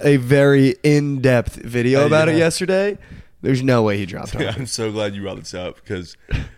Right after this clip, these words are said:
Speaker 2: he obviously scored a hundred points.
Speaker 1: I don't think so.
Speaker 2: <laughs> Yes, he did.
Speaker 1: Dude, they only have the call from the fourth quarter. That's what fucked me up, dude.
Speaker 2: Dude.
Speaker 1: There's
Speaker 2: It
Speaker 1: so
Speaker 2: was
Speaker 1: many things in that that it's like, the one thing that fucked me up was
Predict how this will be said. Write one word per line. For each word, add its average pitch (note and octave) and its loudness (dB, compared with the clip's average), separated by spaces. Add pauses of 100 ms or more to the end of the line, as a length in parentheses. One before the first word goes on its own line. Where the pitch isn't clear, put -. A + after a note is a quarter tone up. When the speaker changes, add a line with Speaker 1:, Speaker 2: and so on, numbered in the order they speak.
(140)
Speaker 2:
he C3+ -2
obviously C3+ -2
scored A#2+ -2
a A2+ -2
hundred G2+ -6
points. - -18
Speaker 1:
I D3 2
don't E3+ 0
think D3 -4
so. - -2
Speaker 2:
<laughs> - -4
Yes, E3 -6
he C#3 -4
did. A#2+ -2
Speaker 1:
Dude, E3+ 6
they D3+ 4
only G3 4
have F3 2
the D#3+ -2
call D3 0
from E3 -6
the D3+ -2
fourth C#3 0
quarter. C#3+ 0
That's D#3+ -2
what D3+ -10
fucked C3 -8
me A#2+ -8
up, - -14
dude. A2 -10
Speaker 2:
Dude. G#2+ -6 (440)
Speaker 1:
There's G#3 2
Speaker 2:
It C#3 2
Speaker 1:
so A3 4
Speaker 2:
was A#3 2
Speaker 1:
many B3+ 2
things G3 0
in E3 -6
that G3+ 0
that E3 -2
it's E3 -4
like, D3 -2 (1080)
the E3 2
one E3 2
thing G3 0
that D3+ 0
fucked D3 -2
me C3+ 0
up D#3+ -2
was C#3 0